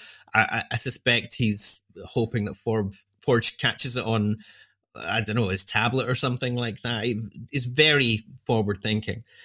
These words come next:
Um, but so he's, he's taunting him with this new ability to withstand the shock collar. And it's purely achieved through the power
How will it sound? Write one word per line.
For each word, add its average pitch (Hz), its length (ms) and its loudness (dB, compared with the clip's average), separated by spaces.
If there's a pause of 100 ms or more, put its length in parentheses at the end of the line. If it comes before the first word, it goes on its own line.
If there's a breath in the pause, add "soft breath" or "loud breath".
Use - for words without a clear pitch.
(420 loud breath)
Um, 113 340 4 (100)
but 131 240 0
so 160 140 4
he's, 147 320 2
he's - 120 -6
taunting 180 360 4
him 156 100 2
with 127 120 2
this - 180 -4
new 139 340 8
ability 127 680 2
to 123 100 -4
withstand 113 460 2
the - 60 -6
shock - 360 2
collar. 107 380 -2 (560 soft breath)
And 135 100 6
it's 123 240 0
purely 165 580 6
achieved 117 600 2
through - 340 0
the 104 100 -4
power 135 560 2